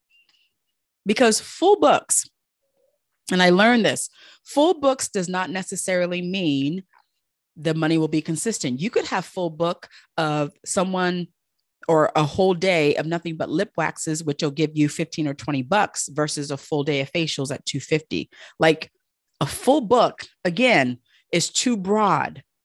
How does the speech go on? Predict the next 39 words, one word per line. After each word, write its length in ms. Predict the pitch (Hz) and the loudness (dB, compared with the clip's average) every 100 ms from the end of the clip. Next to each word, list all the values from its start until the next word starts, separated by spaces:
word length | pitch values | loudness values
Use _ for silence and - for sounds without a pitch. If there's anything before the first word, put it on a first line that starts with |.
| _ _ _ _ _ _ | _ _ _ _ _ _
So 180 | - 185 185 | -4 -2 0
I 160 | 202 | 0
want 200 | 247 233 | 0 -2
you 100 | 202 | -4
to 60 | 175 | -4
break 220 | 165 175 | -2 -4
it 100 | 165 | -4
down 360 | 170 156 156 156 | -2 -2 -2 -2
by 160 | 147 | -4
the 100 | 143 | -2
day 460 | 147 247 226 196 180 | 2 4 4 4 0
and 180 | 156 151 | -2 -4
say, 540 | - 151 147 147 151 _ _ _ _ _ _ _ _ _ - | -4 -2 -2 -4 -6 _ _ _ _ _ _ _ _ _ -10
"I 140 | 160 | -4
wanna 240 | 175 196 180 | -2 0 0
make 240 | 165 160 | 2 2
five 240 | - 165 160 | 2 0 0
hundred 200 | 170 151 | -2 0
dollars 420 | 147 147 143 147 | -2 -2 -6 -4
a 100 | 165 | -4
day, 400 | 156 139 101 123 _ | 0 0 0 -4 _
and 220 | - 143 143 | -6 -4 -2
this 180 | 143 | -4
is 140 | 160 139 | -4 -6
what 100 | 139 | -6
it's 120 | 135 | -6
gonna 220 | 147 135 | -6 -4
look 180 | 131 127 | -4 -4
like, 200 | - 147 - | -2 -2 0
and 240 | 131 127 | -2 0
this 220 | 143 170 | 0 2
is 160 | 180 160 | 0 0
what 100 | 151 | -2
I'm 140 | 143 | -2
gonna 180 | 139 135 | -2 -4
need 360 | 131 131 139 - | -2 -2 -4 -4
to 100 | 135 | -6
do 340 | 123 143 147 | 0 0 0
to 160 | 147 | -2